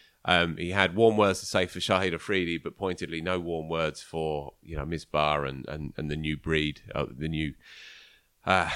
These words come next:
the new brass who are, who are controlling the, the game out there. And, and so, and so the,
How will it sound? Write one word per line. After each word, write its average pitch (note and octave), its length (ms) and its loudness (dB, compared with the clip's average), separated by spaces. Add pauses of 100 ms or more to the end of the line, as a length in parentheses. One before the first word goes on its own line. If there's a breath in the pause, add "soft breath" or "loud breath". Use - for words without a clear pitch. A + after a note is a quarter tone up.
(120 loud breath)
the G2+ 100 0
new F#2+ 140 -2
brass F#2+ 360 4
who F#2 160 -2
are, F#2+ 60 0
who G2 240 -2
are - 20 -6
controlling G#2 560 4
the, G2+ 140 4
the G2 100 -6
game G2+ 260 6
out G2+ 200 4
there. A#2 240 10
And, B2 140 2
and B2 220 4
so, C3 460 8
and A#2+ 100 -2
so B2 220 2
the, A#2 200 4